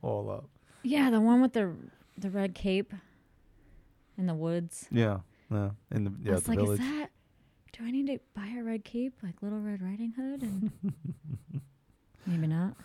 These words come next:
Speaker 1: <laughs> Right on. So, what was the top one? The top grossing horror movie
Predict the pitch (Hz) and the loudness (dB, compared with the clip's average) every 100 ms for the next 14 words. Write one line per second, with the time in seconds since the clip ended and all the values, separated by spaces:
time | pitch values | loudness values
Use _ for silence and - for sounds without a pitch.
0 | - - - - - 147 - 135 - - | -20 -20 -20 -12 -6 -6 -6 -12 -12 -14
1 | - _ _ _ - - - - 135 170 | -14 _ _ _ -20 -20 -20 -8 -4 -2
2 | 165 170 - - - 220 214 190 - 180 | -2 -4 -8 -10 6 10 10 8 6 8
3 | 220 180 185 143 107 113 101 87 80 - | 8 6 8 10 10 6 6 6 0 -8
4 | _ - 113 - - 160 165 170 170 - | _ -12 -12 -8 -2 0 2 2 -2 -6
5 | - - 127 127 120 113 - 113 110 104 | -20 -10 -2 2 2 0 0 0 0 0
6 | 104 107 _ _ - - - 98 92 90 | -4 -8 _ _ -20 -20 -4 0 2 2
7 | 85 80 78 73 | 2 2 0 -2